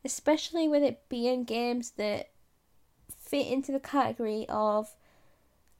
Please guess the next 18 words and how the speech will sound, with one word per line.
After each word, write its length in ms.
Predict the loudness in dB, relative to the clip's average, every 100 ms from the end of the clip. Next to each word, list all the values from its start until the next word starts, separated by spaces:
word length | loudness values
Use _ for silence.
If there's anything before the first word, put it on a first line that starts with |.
| _
games 360 | 2 2 2 -2
that 120 | 0
not 260 | 2 4
everyone 520 | 4 2 4 6 6 2
was 260 | -2 -4
sure 340 | -6 -4 -2 -4
to 160 | -4
buy. 440 | -2 0 0 -2 -6 -16 _ _ _ _ _ _ _
I 80 | -18
think 280 | -8 -6 -4
that's 300 | -4 -6 -4
where 460 | 0 2 2 0 -2 -6 -2
it 160 | 0
nails 320 | 2 2 2
it 140 | -2 -2
this 240 | -4 -2
month. 360 | 0 0 0 -10 -20 -20 -20 _ _ -16 -4
Um, 560 | 0 2 2 0 -2